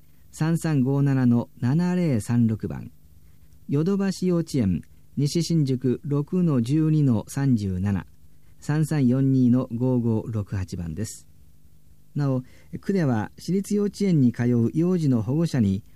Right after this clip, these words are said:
保育料などを補助しています。お問い合わせは、第一分庁舎四階、学校運営課幼稚園係、こちらまでどうぞ。電話番号は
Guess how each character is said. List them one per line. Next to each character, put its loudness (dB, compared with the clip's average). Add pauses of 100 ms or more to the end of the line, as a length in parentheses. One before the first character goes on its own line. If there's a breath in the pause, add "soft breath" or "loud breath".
(120 soft breath)
保 -4
育 -2
料 2
な 0
ど 0
を -6
補 -4
助 -6
し -18
て -12
い -12
ま -10
す。 -14 (1120 soft breath)
お -2
問 0
い 2
合 0
わ 0
せ -2
は、 -2 (240 soft breath)
第 0
一 -2
分 2
庁 0
舎 -4
四 2
階、 -4 (300 soft breath)
学 -4
校 -2
運 2
営 2
課 -4
幼 0
稚 -2
園 4
係、 -6 (320)
こ -6
ち -4
ら 0
ま -2
で -4
ど -10
う -14
ぞ。 -18 (500 soft breath)
電 0
話 0
番 0
号 2
は 0